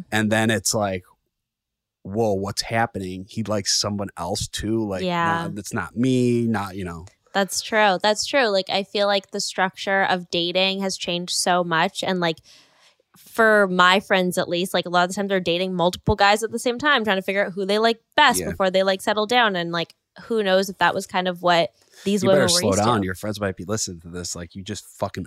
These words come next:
Speaker 1: outed me.
Speaker 2: No, I'll out them all they want. I'm sure the guys they're dating are dating
Speaker 1: <laughs>
Speaker 2: multiple
Speaker 1: Yeah.
Speaker 2: girls. That's just how, that's how dating
Speaker 1: No,
Speaker 2: kinda
Speaker 1: I
Speaker 2: works
Speaker 1: know.
Speaker 2: these
Speaker 1: No,
Speaker 2: days.
Speaker 1: I know. I know. I know. That's what, like, the, like, the preparation these women have to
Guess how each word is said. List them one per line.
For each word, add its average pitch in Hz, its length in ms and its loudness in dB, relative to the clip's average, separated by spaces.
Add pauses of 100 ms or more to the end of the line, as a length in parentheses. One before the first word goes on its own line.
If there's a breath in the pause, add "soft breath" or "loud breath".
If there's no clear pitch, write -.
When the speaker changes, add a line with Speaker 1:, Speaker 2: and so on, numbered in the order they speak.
Speaker 1:
outed 107 300 0
me. 87 240 -8 (520)
Speaker 2:
No, 247 160 4 (100)
I'll 269 300 8
out 403 80 4
them 359 120 4
all 349 100 8
they 330 140 6
want. 330 240 8
I'm 233 160 4
sure 330 100 4
the 294 80 4
guys 285 220 6
they're 262 240 6
dating 294 260 -2
are 294 60 4
dating 294 280 2
Speaker 1:
<laughs> - 0 -
Speaker 2:
multiple 294 360 4
Speaker 1:
Yeah. 311 160 4
Speaker 2:
girls. 240 220 6
That's 262 140 2
just 320 160 0
how, 339 380 6
that's 302 180 0
how 370 140 6
dating 233 220 2
Speaker 1:
No, 370 160 6
Speaker 2:
kinda 370 160 4
Speaker 1:
I - 140 4
Speaker 2:
works - 60 4
Speaker 1:
know. - 140 2
Speaker 2:
these 285 140 2
Speaker 1:
No, 131 120 4
Speaker 2:
days. - 200 2
Speaker 1:
I - 20 0
know. - 340 -4 (120)
I 98 100 -4
know. 123 240 -4 (460 loud breath)
I 113 80 2
know. 170 220 4
That's 110 160 2
what, 127 180 -2
like, 131 240 0
the, 123 100 0
like, 127 200 0
the 127 60 0
preparation 151 800 2
these 110 200 -2
women 113 240 0
have 107 520 -2 (440 soft breath)
to 110 800 0